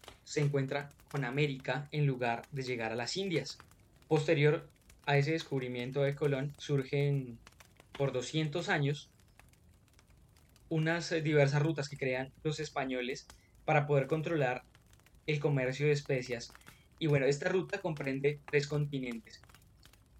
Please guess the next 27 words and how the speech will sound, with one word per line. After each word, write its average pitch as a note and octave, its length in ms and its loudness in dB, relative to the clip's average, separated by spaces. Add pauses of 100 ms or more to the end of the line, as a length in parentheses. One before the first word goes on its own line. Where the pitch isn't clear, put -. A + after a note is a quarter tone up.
(480)
Desde C3+ 580 2
Filipinas, C#3+ 680 -2
en C#3+ 100 -2
el A#2+ 140 -6
sureste A#2 360 -6
de A#2+ 100 0
Asia, A#2 240 -4
donde B2+ 140 -8
se A#2 80 -16
encuentran A2+ 340 -8
las C3 140 -6
Islas A#2+ 280 -6
Molucas, D3 580 0
las A#2 180 -8
Islas B2 280 -6
de C#3 80 -2
las C#3 160 -2
Especias, D3+ 580 -4 (520)
hacia C#3+ 420 2
México, F3 680 -4 (260)
en C#3+ 120 2
América C#3+ 440 -2
Central, F#3 500 -2 (840)
y E3+ 220 -2
posteriormente C#3 920 0 (260)
hasta C#3 500 -2
España. C3 540 -4